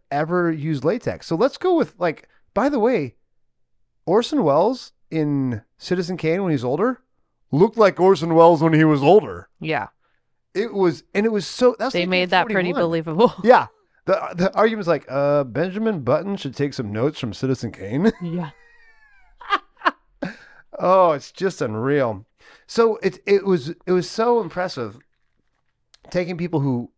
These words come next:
Speaker 1: weren't normally in movies, but you still had, like, you know, of course you had the great Toland who's been making every amazing movie, but then you have a director who doesn't know, who's never been in movies. You have a-, actors who've never been in movies.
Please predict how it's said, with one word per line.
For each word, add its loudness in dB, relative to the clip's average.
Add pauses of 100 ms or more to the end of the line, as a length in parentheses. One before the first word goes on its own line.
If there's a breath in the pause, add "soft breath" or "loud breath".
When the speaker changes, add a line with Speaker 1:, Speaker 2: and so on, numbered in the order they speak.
(140)
Speaker 1:
weren't -4
normally -2
in -4
movies, -6 (180)
but -4
you 0
still -2
had, 0
like, -8
you -4
know, -8
of -14
course -6
you -6
had -6
the -10
great -10
Toland -6
who's -8
been -10 (300)
making -12
every -12
amazing -12
movie, -12 (280 soft breath)
but -6
then -2
you -2
have -4
a -8
director -6
who -2
doesn't -6
know, -8 (120)
who's -6
never -4
been -4
in -6
movies. -4
You -6
have -10
a-, -18 (120)
actors -10
who've -14
never -4
been -6
in -8
movies. -6